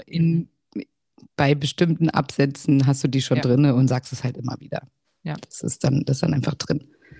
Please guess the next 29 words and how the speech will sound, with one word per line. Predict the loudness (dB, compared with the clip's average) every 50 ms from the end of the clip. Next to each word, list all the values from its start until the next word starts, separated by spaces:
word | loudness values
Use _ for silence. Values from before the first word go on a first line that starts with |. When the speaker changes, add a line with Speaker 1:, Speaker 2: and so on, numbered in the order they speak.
| -20 -20 _ _ -2
Speaker 1:
Ja. | 0 0 0
Speaker 2:
Ja. | 0 -2 -6 -8 _ _ _ _ _ _ _ _ -20 _ _ _ _ -20 -20 -20 -20 -20 -20 -20 -20 -20 -20 -20 -16 _ -2
Ja, | 0 2 2 0 -2 -8 -20 -20 -18 -10 -6
also | -4 -4 0 0 0 0 0
Feedback | -2 -4 -4 -6 -4 -4 -4 -4 -4 -4 -4
auf | -8 -8 -8
jeden | -6 -8 -6 -6 -8
Fall, | -8 -4 -4 -2 -2 0 -2 -2 -4 -6 -10 -10
was | -8 -8 -8 -8
das | -8 -12 -12 -10
angeht. | -10 -10 -10 -8 -8 -6 -6 -6 -6 -8 -12 -20 -20 _ _ _ _ _ _ _ -8
Ja, | -4 -4 -2 -2 -4 -6 -10 -14 _ _ _ _ _ -4
den | -2 0
Leuten | 2 2 0 0 -2 -4 -6 -6
halt | -6 -6 -8 -10 -16 -20 _ _ _ -8 -4
ordentliche | -4 -4 -4 -6 -8 -12 -12 -14 -18
Cues | -16 -12 -10 -10 -10 -10 -10
geben, | -10 -8 -8 -8 -8 -8
auch | -8 -6
nicht | -6 -8 -8 -10
das | -12 -14
Gefühl | -14 -12 -8 -6 -6 -4
haben, | -4 -6 -6 -8
dass | -10 -10
man | -10 -10 -10
irgendwelche | -8 -8 -8 -8 -8 -8 -6
Sachen | -6 -6 -6 -8 -10 -10
zu | -8 -8 -6 -4
oft | -4 -6 -6 -8 -12 -20 -20